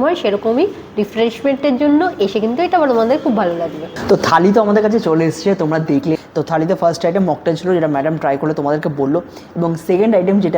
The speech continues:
Speaker 2: আমাদের এখানে চলে এসেছে সেটা হচ্ছে, আহ, এটা ভেটকি টিক্কি নাম দেওয়া হয়েছে। তো বিশেষ করে আইটেমটা দেখো, এরকম দেখতে এক, দুই, তিন, আহ, চার পিস তোমরা পাচ্ছ। সাথে কিন্তু এখানে পে-, স্যালাডে পেঁয়াজ রয়েছে, আর এখন কিন্তু গ্রিন চাটনি রয়েছে। তো চলো আমি ট্রাই করি, এক পিস নিয়ে ট্রাই করে দেখা যাক।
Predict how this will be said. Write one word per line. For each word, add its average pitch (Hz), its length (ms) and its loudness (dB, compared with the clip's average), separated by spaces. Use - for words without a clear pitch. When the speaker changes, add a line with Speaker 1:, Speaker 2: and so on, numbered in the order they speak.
Speaker 2:
আমাদের 160 180 0
এখানে 180 160 -2
চলে 147 180 0
এসেছে 156 240 -2
সেটা 151 220 0
হচ্ছে, 151 200 -6
আহ, - 420 -4
এটা 185 120 0
ভেটকি 165 320 -2
টিক্কি 180 340 -2
নাম 143 100 0
দেওয়া 151 180 0
হয়েছে। 143 200 0
তো 160 60 -2
বিশেষ 190 260 -2
করে 214 120 0
আইটেমটা 165 400 0
দেখো, 135 180 -4
এরকম 175 280 0
দেখতে 156 220 -4
এক, 156 60 -2
দুই, 165 120 0
তিন, 165 240 -2
আহ, - 680 -14
চার 151 180 0
পিস 185 180 -2
তোমরা 175 220 -2
পাচ্ছ। 143 180 -2
সাথে 156 160 -4
কিন্তু 170 240 -4
এখানে 170 160 -6
পে-, 143 220 -4
স্যালাডে 156 360 0
পেঁয়াজ 160 280 -2
রয়েছে, 180 200 -2
আর 165 100 2
এখন 156 200 -4
কিন্তু 170 240 -2
গ্রিন 156 220 0
চাটনি 151 300 -2
রয়েছে। 123 200 -4
তো 143 60 -10
চলো 160 240 0
আমি 165 180 -4
ট্রাই 139 220 0
করি, 202 120 -4
এক 139 120 -10
পিস 147 180 -2
নিয়ে 180 160 0
ট্রাই 135 180 0
করে 147 160 -2
দেখা 131 160 -2
যাক। 214 100 -2